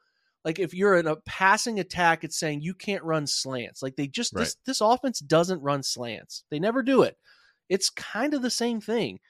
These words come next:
Speaker 1: So
Speaker 2: Yeah.
Speaker 1: them doing it, and again, it seems like I'm saying congrats for doing something basic, but it is just very different to Kubiak's baseline. Putting that in, though, opens up abundance of options. Not to say they're not gonna do, they ran twenty-one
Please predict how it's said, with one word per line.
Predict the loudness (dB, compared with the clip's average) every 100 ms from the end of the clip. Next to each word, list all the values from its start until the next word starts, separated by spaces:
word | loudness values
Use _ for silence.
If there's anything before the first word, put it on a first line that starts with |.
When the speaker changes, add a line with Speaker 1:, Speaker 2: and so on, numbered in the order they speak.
| _ _ -6
Speaker 1:
So | -2
Speaker 2:
Yeah. | 2
Speaker 1:
them | 2 2
doing | 2 4 4
it, | 2 0 -4
and | -4
again, | 0 2 0 -4
it | -6
seems | -4 -2 0
like | -2
I'm | -2
saying | -2 0 -2
congrats | -4 0 4 2 0
for | -4
doing | -4 -4
something | -6 -6 -6
basic, | -2 0 0 -4 -2
but | -2
it | -2
is | -2 -2 -2
just | -4 -4
very | -2 2 4 2
different | -2 -2 -2 -2 -4 -4
to | -4 -2 -4 _ _ _
Kubiak's | -4 0 2 6 6 6 4
baseline. | 0 0 2 2 4 4 4 0 _ _ _ _ 0
Putting | 2 4 4
that | 4
in, | 4 4
though, | 4 4
opens | 2 0 0 0
up | -2
abundance | -2 -2 -2 -2 -4
of |
options. | -2 -2 -4 -4
Not | -2 0
to | -2
say | 0 0
they're | 0
not | -2 -2
gonna | -4
do, | -4
they | -2
ran | -2 -4
twenty-one | -4 -2 0 2 2 0 -2